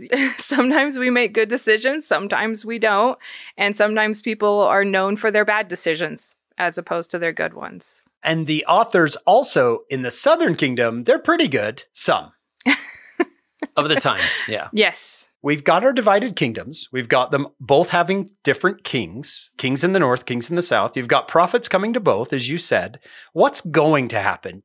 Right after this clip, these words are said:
Speaker 2: Let's place this where it is in the timeline. We know what's come before. What's gonna come after this, Crystal?
Speaker 1: So eventually, some of these outside kingdoms are going to come in and take over both Israel and Judah,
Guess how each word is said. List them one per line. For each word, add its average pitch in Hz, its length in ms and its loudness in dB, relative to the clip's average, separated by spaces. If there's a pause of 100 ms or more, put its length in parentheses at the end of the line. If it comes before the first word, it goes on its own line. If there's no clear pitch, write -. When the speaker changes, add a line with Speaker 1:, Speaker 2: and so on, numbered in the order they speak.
Speaker 2:
Let's 233 180 2
place 233 400 0
this 151 300 0
where 139 340 4
it 139 240 0
is 139 160 0
in 127 80 -4
the 120 80 -2
timeline. 135 580 -2
We 139 120 -2
know 180 160 2
what's 220 280 0
come 165 200 0
before. 135 680 0 (120)
What's 190 200 0
gonna 277 160 0
come 185 180 -2
after 123 360 -4
this, - 440 -14
Crystal? 110 440 -10 (560)
Speaker 1:
So 233 420 4
eventually, 226 960 0
some 233 220 0
of 240 100 0
these 190 460 -2
outside 175 600 -2
kingdoms 196 840 -4
are 190 160 2
going 190 260 -2
to 202 80 -2
come 196 240 -4
in 185 180 -4
and 175 200 -8
take 196 280 -2
over 196 540 2
both 196 500 -2 (120)
Israel 202 580 2
and 202 240 -2
Judah, 180 500 -2